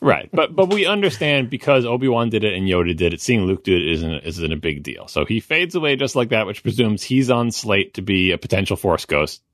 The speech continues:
because he died in that Force ghosty way. So that's what happened to him. He made this incredibly Herculean effort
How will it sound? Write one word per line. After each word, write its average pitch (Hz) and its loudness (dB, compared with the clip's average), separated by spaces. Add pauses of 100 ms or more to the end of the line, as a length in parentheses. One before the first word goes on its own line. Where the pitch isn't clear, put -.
because 78 0
he 92 -4
died 82 2
in 78 0
that 78 -4
Force 85 -2
ghosty 76 -2
way. 64 -10 (760)
So - -4
that's 117 0
what 104 0
happened 80 -6
to - -20
him. - -20 (140)
He 98 0
made 101 2
this 98 -4
incredibly 123 -2
Herculean 127 0
effort 113 -2